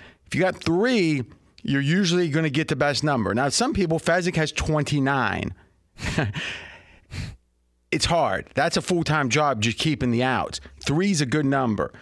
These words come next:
So we shop at three, and we say, "What's the best number you could get if you have three outs?" The best number prior to the trade was the Colts at twenty-eight to one,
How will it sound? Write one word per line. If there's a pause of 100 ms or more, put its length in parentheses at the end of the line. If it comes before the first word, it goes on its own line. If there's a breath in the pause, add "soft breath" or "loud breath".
(200 loud breath)
So
we
shop
at
three,
and
we
say,
"What's
the
best
number
you
could
get
if
you
have
three
outs?" (540 loud breath)
The
best
number
prior
to
the
trade
was
the
Colts
at
twenty-eight
to
one,